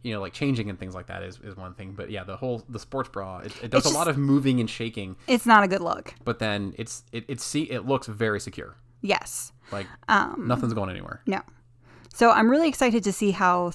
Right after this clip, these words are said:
Speaker 2: this one works out. Um, one thing that is really exciting is when you search for,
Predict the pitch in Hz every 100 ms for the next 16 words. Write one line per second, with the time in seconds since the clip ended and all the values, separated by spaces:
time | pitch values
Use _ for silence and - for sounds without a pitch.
0 | - 165 196 - 180 175 170 175 - _
1 | _ _ _ 185 165 - 156 - - -
2 | - - - - 202 - - 185 233 320
3 | 277 196 - 240 208 180 - 170 165 180
4 | 185 165 185 180 175 - 302 320 - -
5 | 170 165 165 165 165